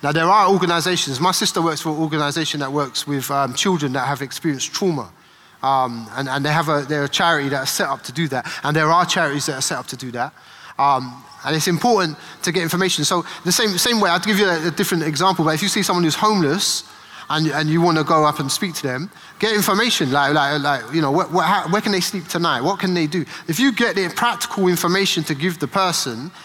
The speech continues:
it can be much more help than, prayer is good, but give them some practical help. So finding out information in your community, in your area, where you are, what, how can we help,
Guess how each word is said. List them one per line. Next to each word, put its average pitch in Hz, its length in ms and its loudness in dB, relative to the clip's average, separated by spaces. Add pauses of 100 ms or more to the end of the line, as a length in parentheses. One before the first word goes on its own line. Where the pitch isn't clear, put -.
(120)
it - 80 -8
can 151 100 -2
be 170 60 4
much 175 240 0
more 165 160 4
help 147 260 2
than, 139 340 -2 (680)
prayer 240 180 2
is 180 140 2
good, 170 300 2 (240)
but 165 280 2
give 180 120 2
them 190 140 6
some 151 180 2
practical 151 320 -2
help. - 160 0 (160)
So 170 120 -2
finding 220 440 2
out 190 180 2
information 175 440 0
in 190 120 4
your 185 120 4
community, 160 600 0
in 190 80 2
your 170 140 2
area, 160 280 2
where 175 160 2
you 160 200 2
are, 143 100 2 (260)
what, 190 320 0
how 233 220 2
can 202 160 -2
we 180 100 4
help, 156 240 2